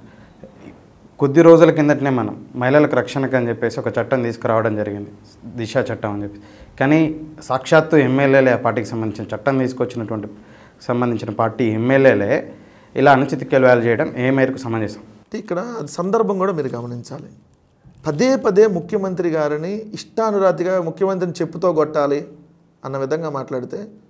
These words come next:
Speaker 2: అదేం సంస్కారం, అదేం సభ్యత? నువ్వు ఒక మహిళవి, మహిళ అంటే ఆదర్శంగా ఉండాలి, నిన్ను గౌరవించేటట్టు ఉండాలి, నువ్వు తిట్టించుకునేటట్టు ఉండకూడదు కదా. ఈ దేశంలో కానీ ఈ రాష్ట్రంలో కానీ ఎవరికైనా మహిళల మీద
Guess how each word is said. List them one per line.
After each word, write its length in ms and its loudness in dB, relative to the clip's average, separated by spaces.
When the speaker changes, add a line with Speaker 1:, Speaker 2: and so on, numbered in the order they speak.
Speaker 2:
అదేం 260 0
సంస్కారం, 560 -8
అదేం 260 0
సభ్యత? 380 -4
నువ్వు 680 -8
ఒక 120 0
మహిళవి, 560 -2
మహిళ 300 0
అంటే 480 -4
ఆదర్శంగా 580 -2
ఉండాలి, 400 -6
నిన్ను 160 -4
గౌరవించేటట్టు 760 2
ఉండాలి, 360 -10
నువ్వు 120 0
తిట్టించుకునేటట్టు 760 -6
ఉండకూడదు 360 -2
కదా. 180 -6
ఈ 180 -2
దేశంలో 680 6
కానీ 280 0
ఈ 220 -2
రాష్ట్రంలో 540 0
కానీ 240 0
ఎవరికైనా 640 0
మహిళల 420 2
మీద 240 -2